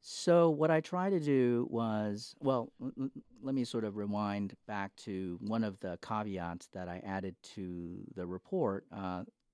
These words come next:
which is that we have to be careful about the Chinese sources themselves, um, because, you know, um, as I, as I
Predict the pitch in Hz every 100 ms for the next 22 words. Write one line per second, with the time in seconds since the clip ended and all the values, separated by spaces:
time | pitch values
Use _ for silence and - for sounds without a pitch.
0 | _ 113 113 113 107 104 113 135 143 131
1 | 123 113 - 113 104 - 101 92 90 87
2 | 90 92 98 104 98 92 - 87 95 87
3 | 87 104 104 120 135 _ _ _ _ -
4 | 104 98 92 92 92 104 - 104 95 90
5 | 85 - 120 95 87 82 82 92 92 -
6 | 104 101 87 87 - - - - - 113